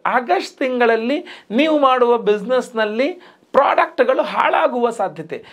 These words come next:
ಹೆಚ್ಚಿನ ಪ್ರಮಾಣದಲ್ಲಿ ವೇಸ್ಟೇಜ್ ಆಗುವ ಸಾಧ್ಯತೆ ಇದು ಜಾಸ್ತಿ ಆಗ್ಬಿಡುತ್ತೆ. ಇದರಿಂದಾಗಿ ನಿಮ್ಮ ಲಾಭದ ಪ್ರಮಾಣ ಕಡಿಮೆಯಾಗಿ ಎಲ್ಲ ಲಾಸ್‌ಗಳನ್ನು, ಆ ಪ್ರಾಡಕ್ಟ್ ಹಾಳಾಗೋದ್ರಿಂದ ಲಾಸ್‌ಗಳನ್ನು ನೋಡ್ತೀರಾ. ಅಥವಾ ನಿಮ್ಮ ಆರೋಗ್ಯ ಸರಿಯಾಗಿಲ್ಲ,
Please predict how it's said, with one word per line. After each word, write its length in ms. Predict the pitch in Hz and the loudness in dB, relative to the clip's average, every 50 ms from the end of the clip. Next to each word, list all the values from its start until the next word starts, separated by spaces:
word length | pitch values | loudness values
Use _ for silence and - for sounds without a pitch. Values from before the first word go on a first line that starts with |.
| - _ - | -20 _ 0
ಹೆಚ್ಚಿನ 380 | 240 240 233 - - 359 330 311 | 0 0 0 -2 0 2 2 2
ಪ್ರಮಾಣದಲ್ಲಿ 640 | 311 277 262 254 254 254 254 247 247 254 269 269 | 2 2 0 0 0 -2 -2 -2 -2 -2 -2 -4
ವೇಸ್ಟೇಜ್ 600 | 254 226 247 311 381 - - - 311 269 240 214 | -4 -4 -2 -2 -2 -2 -2 -2 -2 -2 0 0
ಆಗುವ 280 | 214 196 175 165 165 160 | -2 -2 -2 -4 -6 -6
ಸಾಧ್ಯತೆ 800 | - 151 - - - - 139 139 131 117 - - - - - _ - | -6 -6 -8 -8 -10 -12 -10 -8 -8 -8 -8 -10 -18 -20 -18 _ -2
ಇದು 260 | 233 285 381 403 262 | 2 2 4 2 2
ಜಾಸ್ತಿ 380 | 247 - 214 208 - - 190 160 | 2 0 -2 -2 -6 -6 -4 -4
ಆಗ್ಬಿಡುತ್ತೆ. 460 | 139 127 135 123 113 - - - - 196 | -4 -4 -6 -10 -14 -14 -18 -18 -14 -10
ಇದರಿಂದಾಗಿ 600 | 196 175 277 320 330 330 339 330 330 339 349 381 | -4 0 0 2 2 2 2 2 2 2 2 0
ನಿಮ್ಮ 220 | 349 349 294 277 262 | 0 0 0 0 0
ಲಾಭದ 440 | 226 214 214 220 214 175 196 202 226 | 2 2 2 0 0 -2 -2 -2 -2
ಪ್ರಮಾಣ 500 | 226 220 196 180 180 175 175 180 180 180 | -4 -4 -6 -6 -4 -4 -4 -4 -4 -4
ಕಡಿಮೆಯಾಗಿ 720 | 180 175 165 165 165 160 156 156 156 147 156 175 175 175 - - - - - - | -4 -4 -4 -4 -4 -4 -4 -4 -4 -4 -6 -6 -6 -8 -12 -20 -20 -12 -6 -2
ಎಲ್ಲ 240 | 151 160 175 185 | 0 2 4 4
ಲಾಸ್‌ಗಳನ್ನು, 840 | 180 160 151 156 175 190 190 170 160 165 156 160 190 254 359 392 381 - - - _ - | 2 2 2 0 0 -2 -4 -4 -4 -4 -4 -4 -4 -4 -6 -6 -8 -14 -20 -20 _ -4
ಆ 100 | - 139 | -2 -2
ಪ್ರಾಡಕ್ಟ್ 560 | 139 - - 196 226 277 302 320 311 - - - | -2 0 2 2 2 4 2 2 0 -2 -6 -4
ಹಾಳಾಗೋದ್ರಿಂದ 640 | 190 208 202 196 185 175 185 185 156 151 156 - 330 | -2 -2 0 0 -2 -2 -4 -4 -6 -6 -6 -8 -6
ಲಾಸ್‌ಗಳನ್ನು 520 | 311 - 180 180 - - 160 156 147 143 139 | -2 -2 -2 -2 -2 -4 -6 -6 -6 -6 -6
ನೋಡ್ತೀರಾ. 400 | 131 120 117 - 127 127 127 127 131 - - - - - - | -8 -10 -8 -6 -4 0 0 0 0 -2 -8 -16 -18 -6 -2
ಅಥವಾ 300 | - 170 170 247 254 277 269 | 0 2 4 4 4 4 4
ನಿಮ್ಮ 240 | 240 226 247 262 220 | 2 2 2 4 4
ಆರೋಗ್ಯ 380 | 214 233 254 285 269 233 220 - | 4 4 4 2 2 2 0 0
ಸರಿಯಾಗಿಲ್ಲ, 580 | - - 233 240 240 240 233 226 226 220 226 | 2 2 2 4 2 2 2 0 -2 0 0